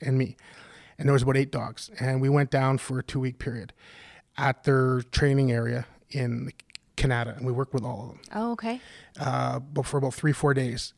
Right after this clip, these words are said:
Speaker 1: and the trainers watched the dogs, and they watched us, and they paired, the dog basically chose you. And my initial interview with them, I remember, was 'cause, you know, I had a family, uh, with a smaller dog, and I'm,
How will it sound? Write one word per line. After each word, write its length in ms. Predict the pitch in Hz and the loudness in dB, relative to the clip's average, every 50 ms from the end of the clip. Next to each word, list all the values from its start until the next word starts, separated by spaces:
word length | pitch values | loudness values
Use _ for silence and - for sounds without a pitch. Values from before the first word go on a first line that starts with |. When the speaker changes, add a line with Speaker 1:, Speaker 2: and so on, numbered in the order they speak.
| _ _ - | _ _ -4
Speaker 1:
and 160 | 135 131 131 | -2 0 0
the 60 | 127 | 0
trainers 400 | - - - 160 151 147 135 123 | -2 0 2 4 4 4 4 4
watched 300 | 131 123 127 - - - | 2 0 -2 -2 -4 -6
the 60 | 131 117 | -4 -4
dogs, 420 | 135 131 135 135 135 - - - - | -2 -2 -2 -2 -4 -6 -8 -10 -8
and 160 | 143 131 127 | -4 -2 0
they 40 | 127 | 0
watched 360 | 123 120 123 120 - - - | 0 0 -2 -4 -6 -10 -12
us, 260 | 85 82 - - - - - - - - - - - - - - _ - | -12 -12 -12 -12 -14 -16 -20 -20 -20 -20 -20 -20 -20 -20 -20 -20 _ -2
and 200 | 127 131 127 127 | 0 2 4 2
they 140 | 131 131 - - _ _ _ _ | 2 0 -2 -6 _ _ _ _
paired, 360 | - - 151 143 139 135 120 - - _ _ 165 | 4 6 6 6 4 4 2 -4 -10 _ _ 0
the 120 | 143 139 131 | 2 2 4
dog 300 | 120 139 131 135 135 117 | 6 4 4 4 4 2
basically 440 | 131 127 117 - 123 - 127 110 - | 0 0 0 -2 -6 -6 -6 -8 -6
chose 320 | - 127 113 113 113 - | -6 -6 -6 -6 -8 -10
you. 100 | - - - - - - - _ | -14 -16 -18 -20 -20 -20 -20 _
And 160 | - 151 135 156 | -4 0 0 2
my 120 | 156 156 | 4 4
initial 680 | 160 151 147 151 165 - - - 180 160 147 143 143 101 | 4 2 2 0 -4 -4 -2 -2 0 0 0 -2 -2 -2
interview 540 | 160 151 147 151 - 170 143 135 143 139 | -2 -2 -2 0 -2 -2 -2 -2 -2 -2
with 240 | 131 135 135 - - | 0 0 0 0 0
them, 240 | - 143 135 131 131 | 0 0 0 2 2
I 60 | 123 | 0
remember, 520 | 123 123 127 127 131 131 139 135 143 135 127 | 0 0 0 0 0 0 0 0 0 0 2
was 280 | 123 123 123 120 - - - - - - - - | 2 2 2 0 -2 -6 -14 -18 -18 -18 -20 -8
'cause, 260 | _ - 151 143 127 151 | _ 2 2 2 4 2
you 60 | 151 | 2
know, 160 | 135 127 127 - - - - - - | 2 2 0 -2 -8 -16 -18 -16 -12
I 100 | - - | -6 -2
had 220 | - 139 139 127 | 2 2 2 2
a 80 | 131 123 | 2 -2
family, 640 | - - - 147 131 123 123 123 123 127 127 120 - - 190 | -4 0 0 2 2 2 2 0 0 -2 -4 -6 -8 -10 -6
uh, 140 | 156 135 127 | -2 -2 0
with 120 | 127 123 | 0 0
a 60 | 131 | -2
smaller 360 | - - 139 127 120 123 123 | -2 -2 0 0 0 0 -2
dog, 300 | 117 117 117 120 123 120 | -2 -2 -4 -4 -2 -2
and 80 | 139 135 | 0 0
I'm, 340 | 127 127 123 123 123 123 120 | 2 2 2 2 2 -2 -2